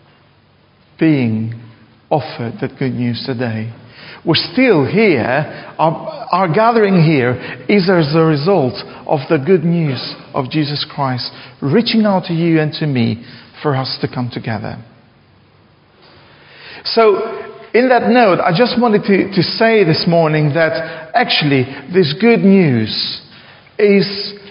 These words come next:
for those who have not embraced it, but also it's for us as a community of faith that we have got this renewal, as I reminded us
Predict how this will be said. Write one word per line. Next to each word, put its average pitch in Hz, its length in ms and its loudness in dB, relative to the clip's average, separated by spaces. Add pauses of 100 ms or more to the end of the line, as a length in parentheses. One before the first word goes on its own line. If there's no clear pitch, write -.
(220)
for 180 100 0
those 147 800 2 (260)
who 190 120 4
have 196 280 0
not 190 400 4 (1700)
embraced 147 560 2
it, - 460 -4 (460)
but 196 120 -2
also 143 680 0
it's 185 220 -2
for 185 200 -2
us - 580 -2 (440)
as 160 160 -2
a 170 60 2
community 196 520 2
of 170 100 0 (140)
faith 151 400 0 (640)
that 151 180 0
we 202 140 6
have 190 180 0
got 170 160 0
this 170 240 0
renewal, 170 460 4
as 143 140 2
I - 20 2
reminded 151 480 2
us 143 180 -2